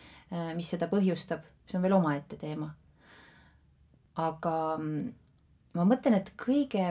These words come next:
vähem rahutu, kui ma mõtlen, et kui ma inimesi vaatan ja mõtlen, missugune ta on, et siis kõige vähem rahutud on, äh,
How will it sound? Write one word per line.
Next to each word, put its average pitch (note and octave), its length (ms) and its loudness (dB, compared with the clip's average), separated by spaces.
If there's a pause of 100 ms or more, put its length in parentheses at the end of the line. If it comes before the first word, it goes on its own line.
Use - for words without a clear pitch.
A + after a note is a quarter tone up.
vähem G3 500 2
rahutu, F#3 580 0
kui F3 120 2
ma F#3 80 6
mõtlen, A3 260 2
et E3 80 -10
kui F3 80 -8
ma F#3 80 4
inimesi F3+ 420 4
vaatan A3+ 500 2
ja F3 100 0
mõtlen, F#3+ 420 -4
missugune F3 580 -6
ta F3 120 -4
on, G#3+ 400 0 (640)
et F#3 120 -4
siis F3+ 280 -6
kõige A3+ 440 2
vähem G3+ 500 0
rahutud E3+ 800 0
on, E3 200 -6 (100)
äh, E3 140 -6